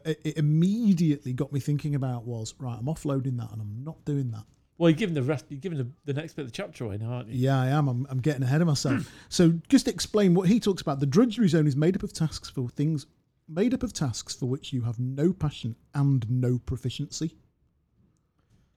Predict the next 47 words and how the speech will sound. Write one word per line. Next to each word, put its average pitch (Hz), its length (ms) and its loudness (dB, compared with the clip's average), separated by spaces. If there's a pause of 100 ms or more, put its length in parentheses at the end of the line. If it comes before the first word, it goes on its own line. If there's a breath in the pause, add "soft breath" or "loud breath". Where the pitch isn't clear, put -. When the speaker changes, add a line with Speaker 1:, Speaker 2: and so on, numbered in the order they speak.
(260)
Speaker 2:
Correct. - 340 -2 (640)
Speaker 1:
But 170 160 4
actually, 208 220 2
a 175 60 4
lot 208 80 2
of - 40 -8
people - 200 -4
spend 202 200 -2
a 160 40 2
lot 190 200 -2
of 170 60 -10
time, 202 180 -8
expense 196 480 -2
reports, 135 400 -2
handling 160 320 2
email, 151 320 2
booking 160 320 -2
travel 143 300 -2
fall 127 240 -4
into 123 180 -4
his 120 160 -2
personal 127 420 -6
drudgery 120 440 -4
zone. 113 320 -6 (420)
Speaker 2:
Well, 180 100 2
I've 156 60 2
Speaker 1:
Um, 131 80 4
Speaker 2:
had 127 60 0
to 135 60 -6
book 165 180 -2
a 151 60 -2
hotel 151 280 -2
today. 131 300 -4 (960)
That's 151 160 -10
drudgery. 139 580 -10
It's - 220 -20
taken 247 240 -8
me 147 80 -4
Speaker 1:
Horrible. 151 240 0
Speaker 2:
ages 127 200 -2
'cause - 120 -12
I've 131 140 -6
just - 220 -8
sat - 200 -10
there 123 100 -10
thinking, 135 300 -4
"I'm 131 100 -4